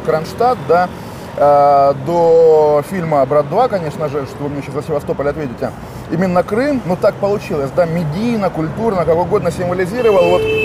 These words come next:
общую несправедливость потери. Может быть, поскольку вот, э, тоже вечная моя тема, московская интеллигенция не совсем такая, как мы. Может быть, они не мечтали. Но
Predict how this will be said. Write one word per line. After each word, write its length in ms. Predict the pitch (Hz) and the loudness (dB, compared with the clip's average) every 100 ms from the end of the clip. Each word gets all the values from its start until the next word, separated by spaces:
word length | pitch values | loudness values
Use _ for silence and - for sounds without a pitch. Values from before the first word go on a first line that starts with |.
| 147 | 0
общую 300 | 196 208 - | 0 0 -2
несправедливость 560 | - 127 175 170 160 - | -2 -2 -2 0 0 2
потери. 420 | 175 170 170 143 - - | 0 0 0 0 -4 -4
Может 240 | 180 180 | -4 -2
быть, 140 | 156 143 - - - | -4 -4 -6 -12 -6
поскольку 420 | 139 - 156 - | -4 -2 -4 0
вот, 120 | 147 120 | -2 0
э, 300 | 135 127 127 135 | -2 0 -2 0
тоже 260 | 160 131 | -2 0
вечная 380 | 131 156 - 143 | -2 -4 -4 -6
моя 180 | 135 143 | -2 -2
тема, 320 | 156 175 151 - - - | 0 0 0 -4 -12 -4
московская 460 | 151 - 160 - 147 | -4 0 -4 0 -2
интеллигенция 560 | 151 160 170 196 156 | -2 -4 -2 -2 -4
не 80 | 143 | -4
совсем 340 | 143 143 156 | -6 -6 -6
такая, 300 | 147 139 139 | -6 -2 -2
как 160 | 139 160 170 | 0 -2 -2
мы. 120 | 131 - - | -6 -8 -2
Может 200 | 156 151 | -2 0
быть, 120 | 156 - | -4 -2
они 240 | 165 165 190 | -4 -2 0
не 180 | 180 | 0
мечтали. 540 | 160 139 - 139 127 107 113 - | -2 -2 0 2 2 0 -6 -8
Но 120 | 147 | 0